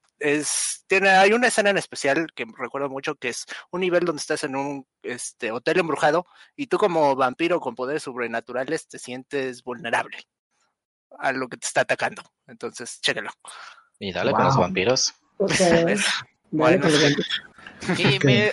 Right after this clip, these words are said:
Speaker 2: recomendación es, de hecho, hace rato que estabas hablando de System Shock,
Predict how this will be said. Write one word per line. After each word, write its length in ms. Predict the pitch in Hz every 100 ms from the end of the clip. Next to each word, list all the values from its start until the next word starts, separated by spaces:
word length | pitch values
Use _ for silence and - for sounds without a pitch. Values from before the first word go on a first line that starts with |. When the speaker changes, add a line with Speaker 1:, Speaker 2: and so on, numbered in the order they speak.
| -
Speaker 2:
recomendación 1200 | 151 180 190 190 165 151 156 147 - 135 139 143
es, 200 | 135 135
de 140 | 139 147
hecho, 260 | 143 170
hace 220 | 143 143
rato 160 | 143 147
que 60 | -
estabas 260 | 117 117
hablando 260 | 113 107 107
de 120 | 90
System 300 | - - 101
Shock, 300 | - 113